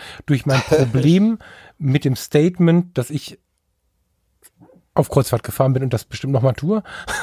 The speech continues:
Speaker 1: <laughs> ähm, habe ich mich mit der Sache mal intensiver auseinandergesetzt und, ähm, fünfhundert gegen neunzigtausend Schiffe stehen da, fünfhundert Kreuzfahrtschiffe, neunzigtausend Schiffe holen uns, also auf der ganzen Welt, nicht nur uns Deutschen, aber neunzigtausend Schiffe fahren im Kreis,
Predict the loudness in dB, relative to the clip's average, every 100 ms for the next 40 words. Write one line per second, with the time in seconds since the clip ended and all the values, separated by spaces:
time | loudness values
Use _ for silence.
0 | -8 -12 -14 -12 -2 2 2 0 -4 0
1 | 2 2 2 0 0 0 0 -2 -4 -2
2 | -2 0 0 -2 -2 -4 -6 -8 -8 -6
3 | -6 -6 -16 -20 -20 -8 -4 -2 -2 -4
4 | -8 _ _ _ _ _ _ -4 0 2
5 | 4 4 2 -2 0 0 0 2 4 4
6 | 0 0 0 2 0 -2 -4 -4 -2 -2
7 | 0 -2 -2 -2 -2 -4 -4 -4 -2 0
8 | 2 2 0 -4 -2 -2 0 -2 -2 -4
9 | -2 -4 0 2 2 2 2 0 0 -4
10 | -4 -4 -2 -2 2 2 2 -2 -2 -4
11 | -8 -10 -12 -12 -12 -10 -10 -14 -4 4
12 | 4 4 0 0 0 -2 -2 -2 -4 -2
13 | 0 0 -2 -6 -8 -8 -8 -8 -10 -12